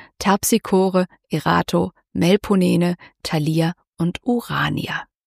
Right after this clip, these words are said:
Und diese neun, also zunächst ist von drei die Rede, aber die Anzahl neun etabliert sich im Lauf der Zeit, wurden schließlich zu Begleiterinnen des Gottes Apoll.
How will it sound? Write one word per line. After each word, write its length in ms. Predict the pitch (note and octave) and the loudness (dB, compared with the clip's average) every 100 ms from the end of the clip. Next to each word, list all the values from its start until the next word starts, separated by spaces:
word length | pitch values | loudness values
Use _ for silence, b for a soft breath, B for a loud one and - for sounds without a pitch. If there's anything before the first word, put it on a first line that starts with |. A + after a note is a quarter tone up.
| _ _ _ _ B B B B B B - | _ _ _ _ B B B B B B -6
Und 120 | G3+ | -2
diese 200 | B3 B3+ | 0 0
neun, 600 | A#3 B3 A#3 F#3+ G3+ B3 - _ _ - | 2 4 4 2 0 0 -4 _ _ -8
also 180 | D#3+ - _ | -8 -8 _
zunächst 500 | - F#3 F3+ F3+ - | -2 2 2 2 -4
ist 140 | D#3+ | -6
von 160 | - E3+ | -6 -6
drei 360 | - E3+ F3 F#3 | -2 2 4 4
die 140 | F#3 | 2
Rede, 440 | F3 E3+ E3+ E3+ - | 0 2 2 2 0
aber 280 | E3+ E3 E3+ | -2 -4 -4
die 160 | - - | -4 0
Anzahl 340 | F3 F3 D#3+ | 0 0 -2
neun 520 | E3 E3 F3 E3+ F3 E3+ - | -2 0 4 4 2 -2 -6
etabliert 420 | F3+ E3 F#3 G3+ | -6 0 0 0
sich 180 | E3+ E3 | -2 0
im 80 | |
Lauf 160 | E3 - | 0 0
der 140 | - | -4
Zeit, 300 | - - F#3 B B B B B B | -4 -4 -4 B B B B B B
wurden 240 | G#3+ A3 | 2 4
schließlich 600 | A3+ - G3+ G3+ - F#3+ - | 2 0 -2 0 0 -2 -2
zu 180 | - | -4
Begleiterinnen 720 | F3+ F3 D#3+ F3 - F3 E3 E3 | -4 -2 0 0 0 0 0 0
des 160 | E3+ | -2
Gottes 220 | - E3 - | -4 -4 -2
Apoll. 460 | G3 - - A2+ | -4 -4 -4 -4